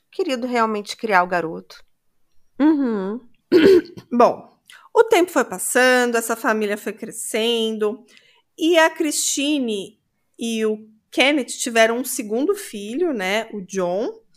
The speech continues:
Speaker 2: E, e aí todo mundo foi vivendo a sua vida e tudo mais. Mas cinco de maio do ano dois mil, quando o menino já tinha dezenove anos,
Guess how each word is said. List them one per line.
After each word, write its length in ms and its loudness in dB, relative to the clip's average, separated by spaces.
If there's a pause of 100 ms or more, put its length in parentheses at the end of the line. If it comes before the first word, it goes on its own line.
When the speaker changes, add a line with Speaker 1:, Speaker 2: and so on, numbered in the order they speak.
(760)
Speaker 2:
E, 760 -8
e 100 0
aí 400 0
todo 200 4
mundo 180 2
foi 140 -2
vivendo 280 -2
a 40 -4
sua 200 -4
vida 580 -2
e 40 -4
tudo 260 -14
mais. 640 0 (720)
Mas 720 2
cinco 400 2
de 100 0
maio 380 4
do 100 0
ano 200 2
dois 200 -2
mil, 480 0 (400)
quando 280 4
o 40 2
menino 380 0
já 160 -2
tinha 640 -6
dezenove 840 2
anos, 760 -2